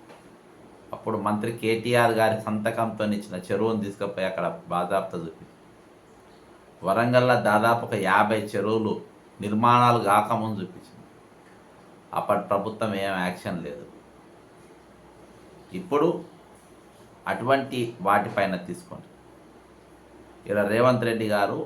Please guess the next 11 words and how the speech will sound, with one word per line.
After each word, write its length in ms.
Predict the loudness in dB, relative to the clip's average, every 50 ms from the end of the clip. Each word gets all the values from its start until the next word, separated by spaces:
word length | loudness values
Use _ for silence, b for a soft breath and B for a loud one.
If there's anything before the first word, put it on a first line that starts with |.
| -4
వాళ్ళ 160 | -4 -2 -2 -2 -4 -4
సొంత 220 | -8 -8 -6 -2 0 0 0 0
అన్నకు 400 | -2 -4 -6 -8 -8 -6 -6 -6 -6 -8 -10 -16 -20 -20 -14 -6 -2 -2
నోటీస్ 300 | -2 0 -2 -4 -6 -8
ఇచ్చిండు, 340 | -12 -14 -16 -18 -20 -20 -20 -20 -20 -20 -20 -20 -20 -20 -20 -20 -20 -20 -20 -20 -20 -20 -18 -8 -4
నెల 120 | 0 2 4 4
రోజుల 260 | 4 4 4 4 2 2 0
గడువు 220 | -2 -4 -4 -4 -8 -10
ఇచ్చిండు, 260 | -12 -14 -20 -20 -14 -6
ఆయన 140 | -4 -2 0 0 0
పోయి 120 | 0 0